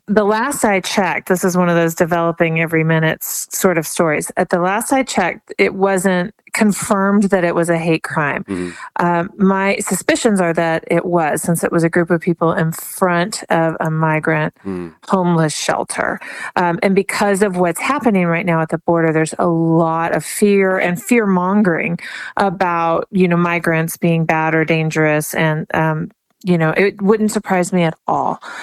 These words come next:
Speaker 1: um, if someone took to violence.
Speaker 2: And I haven't seen this guy's mugshot. I don't know if it's out yet. But, uh, for, for those who, who may not be aware, like, I've,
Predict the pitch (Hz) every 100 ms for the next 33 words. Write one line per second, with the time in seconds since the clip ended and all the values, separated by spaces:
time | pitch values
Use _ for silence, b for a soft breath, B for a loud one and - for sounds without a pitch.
0 | B B 190 165 160 - 156 175 160 160
1 | 151 - 170 - 151 139 147 - 190 -
2 | - 208 240 262 240 - 208 202 185 190
3 | 175 143 139 127 127 123 131 135 147 127
4 | 110 92 101 104 110 143 - - 85 -
5 | _ - 170 180 - 170 175 339 - 202
6 | 160 131 151 156 143 117 120 143 131 135
7 | 123 _ - 139 160 180 175 131